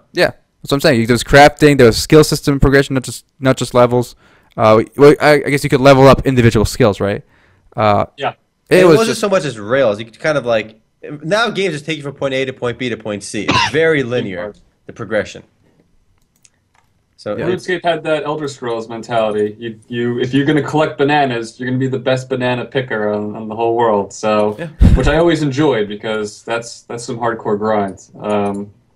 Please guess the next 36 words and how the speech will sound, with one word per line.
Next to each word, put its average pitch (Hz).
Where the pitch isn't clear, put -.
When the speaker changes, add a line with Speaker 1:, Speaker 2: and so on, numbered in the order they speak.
Speaker 1:
Uh, 131
Shu 214
Speaker 2:
so 233
Speaker 1:
couldn't 214
make 190
it 208
this 214
week. 247
Speaker 3:
She's 131
sick, 98
so. 95
Speaker 1:
Yeah. 98
Speaker 2:
She 110
was 110
very 104
sick. -
She -
was 156
so 151
sick 135
she 120
can't 120
even 113
own 113
kids 107
in 104
C 110
S:go, 101
so 101
that's, -
that's 107
Speaker 3:
And 120
we 110
Speaker 2:
bedridden 104
status. 101
Speaker 3:
<laughs> 135